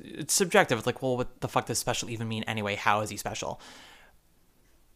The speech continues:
The two characters in the actual play play that use the word special and remarkable to him,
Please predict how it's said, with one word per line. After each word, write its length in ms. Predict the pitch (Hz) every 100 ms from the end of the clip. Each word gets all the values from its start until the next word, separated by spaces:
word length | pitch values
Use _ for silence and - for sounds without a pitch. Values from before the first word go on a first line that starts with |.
| _ _ _ _ _ -
The 200 | 135 151
two 360 | 156 - 220 226
characters 400 | 190 175 160 -
in 140 | 151
the 120 | 147
actual 360 | 135 131 135 117
play 360 | - - 135
play 300 | 123 - 110 107
that 340 | 117 - 117
use 280 | 123 131 123
the 80 | 135
word 220 | 123 117
special 340 | - 123 -
and 100 | 120
remarkable 480 | 120 113 113 - 127
to 120 | -
him, 320 | 120 139 147